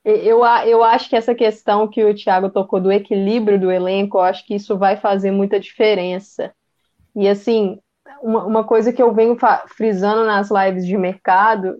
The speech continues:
e que eu acho que é interessante frisar aqui também, Copa América, gente. Nós temos Copa América esse ano.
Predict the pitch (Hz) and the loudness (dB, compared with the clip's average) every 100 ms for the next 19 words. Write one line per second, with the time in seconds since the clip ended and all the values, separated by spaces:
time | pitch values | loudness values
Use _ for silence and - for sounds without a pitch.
0 | - 185 190 185 208 - - 196 196 190 | -14 -4 2 2 2 -4 -6 -6 -4 -4
1 | 202 202 202 - 190 180 175 190 - 180 | -4 -6 -8 -6 -6 -2 -2 -4 -8 -6
2 | 175 196 208 202 _ _ _ _ _ _ | -4 -4 -6 -8 _ _ _ _ _ _
3 | 240 240 233 190 165 160 180 196 180 175 | -2 2 2 2 0 0 -2 -2 -2 -6
4 | - - _ 196 196 196 196 202 208 208 | -12 -20 _ -10 -8 -4 -2 0 0 2
5 | 202 226 247 247 - 208 196 208 220 240 | 2 0 0 -2 -2 -2 0 0 -2 -6